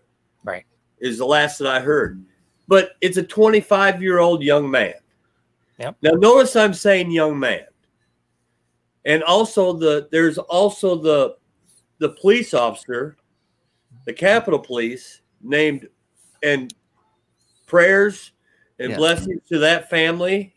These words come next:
Speaker 2: Uh, William Evans is his name. He was killed. He was actually, he was actually stabbed or cut, taken to the hospital, and he had died.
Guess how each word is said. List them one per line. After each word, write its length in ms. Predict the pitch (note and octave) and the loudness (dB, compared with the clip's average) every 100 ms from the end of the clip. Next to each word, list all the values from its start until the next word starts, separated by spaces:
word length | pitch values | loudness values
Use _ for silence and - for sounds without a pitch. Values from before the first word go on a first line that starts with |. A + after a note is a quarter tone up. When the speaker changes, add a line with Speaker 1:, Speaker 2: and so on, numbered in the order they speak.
| - | -6
Speaker 2:
Uh, 300 | C3+ C3+ C3 | -2 0 0
William 520 | C#3+ E3+ F#3 F#3 F3 | 2 2 2 -2 -6
Evans 440 | E3 E3 E3+ G3 E3+ | -2 -2 -2 -6 -4
is 180 | E3+ D#3 | -6 -6
his 160 | D#3 | -8
name. 400 | D#3 D#3+ F#3 G3 _ _ _ | -2 -2 -2 -6 _ _ _
He 80 | E3 | 4
was 140 | E3 D#3+ | 4 4
killed. 300 | E3+ F3+ F3 | -2 0 0
He 80 | |
was 140 | D#3 D3+ | 0 0
actually, 800 | D3+ E3 - - F#3 F3 E3+ D#3 _ _ _ _ _ _ _ _ | -2 0 -2 -4 -4 0 -2 -4 _ _ _ _ _ _ _ _
he 80 | F3 | 0
was 160 | E3 E3 | 0 2
actually 480 | F3 G3+ - F#3 | 0 0 0 -2
stabbed 580 | D3+ - F3 F3+ E3+ C#3+ | -2 -2 0 2 0 -2
or 380 | D3+ C#3 B2+ - - | -2 -2 -2 -10 -4
cut, 460 | G3+ G3 A2 - _ _ _ _ _ _ _ _ _ _ _ _ _ _ _ | 0 0 -2 -8 _ _ _ _ _ _ _ _ _ _ _ _ _ _ _
taken 360 | - F#3 F3+ E3+ | -4 -2 -2 -4
to 80 | D#3 | -4
the 80 | C#3+ | -2
hospital, 680 | E3 F3 E3+ C#3 B2+ B2+ C3 | 0 -2 -2 -6 -6 -4 -2
and 280 | C3 B2 | -2 -2
he 200 | A#2+ C#3 C3 | -6 -4 -4
had 140 | A2+ | -2
died. 380 | B2 B2 F2 | -4 -4 -6